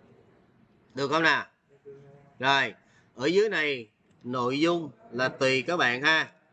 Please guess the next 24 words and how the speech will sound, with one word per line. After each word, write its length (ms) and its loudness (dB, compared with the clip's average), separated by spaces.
nội 220 -4
dung 340 0
tùy 180 0
các 160 -4
bạn, 300 0
các 240 -12
bạn 180 0
ghi 160 2
nội 180 -2
dung 160 -2
vô 100 2
đây. 280 2
Rồi 300 2
sau 220 0
đó 280 2
thì 100 -2
các 140 -8
bạn 180 -2
tắt 220 0
file, 320 2
thêm 320 0
cái 140 -2
mail 240 -2
vào. 320 0